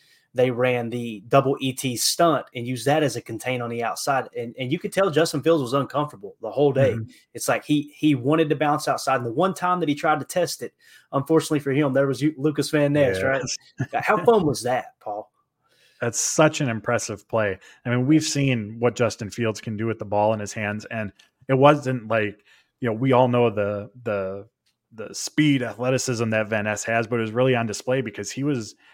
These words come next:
Speaker 2: you know, he was juked a little bit inside before then making that beeline out to field. So just,
Speaker 1: Yeah.
Speaker 2: I mean, that's, that's what you, when you, when you draft an edge rusher,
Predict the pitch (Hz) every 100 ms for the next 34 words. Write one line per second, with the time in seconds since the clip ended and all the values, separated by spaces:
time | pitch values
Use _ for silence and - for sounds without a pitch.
0 | - 110 101 - 139 127 107 120 101 139
1 | 143 120 120 120 110 120 117 110 113 120
2 | 110 98 123 123 110 104 107 104 107 101
3 | 98 107 110 104 98 95 101 - 95 -
4 | 95 87 - 90 101 120 - _ - 101
5 | - _ - 139 117 113 120 - - -
6 | 131 139 139 - 123 123 135 143 135 127
7 | - _ - 139 135 135 147 147 120 120
8 | 117 113 - 113 104 98